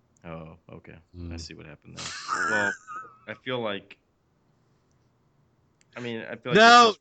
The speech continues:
Speaker 2: you don't get half the
Speaker 1: advertising,
Speaker 2: point.
Speaker 1: but okay, fine.
Speaker 2: No.
Speaker 1: Um, last one, dude. You ready?
Speaker 2: Yeah.
Speaker 1: Your last character. Wow, zero zero. Stalemate
Speaker 2: I know.
Speaker 1: here.
Speaker 2: Have we ever gotten all zeros for both of us?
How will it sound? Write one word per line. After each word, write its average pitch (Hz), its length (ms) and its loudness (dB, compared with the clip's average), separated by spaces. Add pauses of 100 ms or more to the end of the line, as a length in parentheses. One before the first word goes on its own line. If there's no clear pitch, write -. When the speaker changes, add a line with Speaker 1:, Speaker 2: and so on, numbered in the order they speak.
Speaker 2:
you 196 60 -10
don't 214 140 2
get 214 60 -2 (100)
half - 0 -
the 196 80 2
Speaker 1:
advertising, 180 320 -4
Speaker 2:
point. 139 180 -6
Speaker 1:
but 92 180 -14 (120)
okay, 90 200 -16 (140)
fine. 85 220 -16 (160)
Speaker 2:
No. 120 240 -6
Speaker 1:
Um, 98 320 -10 (1700)
last 139 320 0
one, 101 200 -4
dude. 95 280 -10 (540)
You 117 100 -6
ready? 151 200 0 (280)
Speaker 2:
Yeah. - 320 -14 (840)
Speaker 1:
Your 107 100 -8
last 127 280 0
character. 117 400 -4
Wow, 98 200 -6
zero 104 360 -6
zero. 95 300 -8
Stalemate 104 420 -6
Speaker 2:
I - 40 -12
know. - 60 -14
Speaker 1:
here. 87 220 -12
Speaker 2:
Have 190 140 -2
we 262 100 0
ever 269 160 2
gotten 214 460 -2 (240)
all 143 220 -4
zeros 127 600 -6
for 117 60 -16
both 120 240 -6
of 139 100 -10
us? 190 140 -10